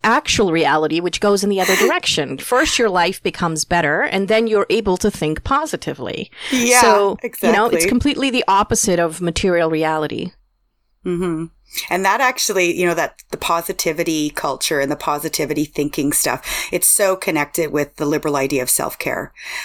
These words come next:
Speaker 2: Um,
Speaker 1: Mm-hmm.
Speaker 2: and that's, you know, positivity culture makes me absolutely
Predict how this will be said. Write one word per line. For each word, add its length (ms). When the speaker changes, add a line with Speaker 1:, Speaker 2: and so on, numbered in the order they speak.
Speaker 2:
Um, 380
Speaker 1:
Mm-hmm. 100
Speaker 2:
and 120
that's, 360
you 120
know, 180
positivity 680
culture 460
makes 380
me 300
absolutely 960